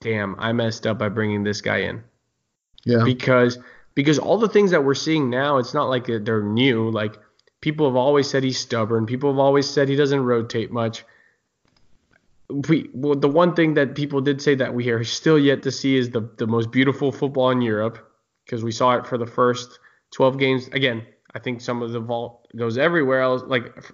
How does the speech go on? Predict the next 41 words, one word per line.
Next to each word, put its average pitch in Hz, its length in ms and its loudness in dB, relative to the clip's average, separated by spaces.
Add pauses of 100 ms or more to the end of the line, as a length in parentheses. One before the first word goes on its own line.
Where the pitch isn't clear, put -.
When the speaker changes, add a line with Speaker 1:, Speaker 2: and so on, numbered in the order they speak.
Speaker 1:
goes 123 180 0
elsewhere, 139 400 0
like, 113 200 -4
the 110 80 -4
players 127 360 0
not 120 340 -4 (360)
continuing 127 560 0
that 110 180 -4
progress. 120 420 -2
But 120 280 -2 (420)
after 131 240 -2
we 135 140 2
first 143 340 0
lost 143 240 0
to 131 60 -4
Tottenham, 120 640 -2 (120)
we 139 120 2
haven't 135 200 0
seen 131 280 -4
beautiful 131 400 -2
football 123 600 -2
to - 160 -6
that 123 140 0
extent 127 600 -4 (840)
yet, 127 520 -2
unless 123 260 -2
it's 127 140 -6
a 127 80 0
Europa 127 400 2
League, 104 340 -8
and 110 140 -4
it's, - 320 -10 (360)
and 127 120 0
we've 143 100 4
been 131 180 2
playing 127 300 0
pub 127 240 2
sides 104 320 -6
there. 113 280 0
So 110 360 -4 (580)
Speaker 2:
Yeah. 113 280 0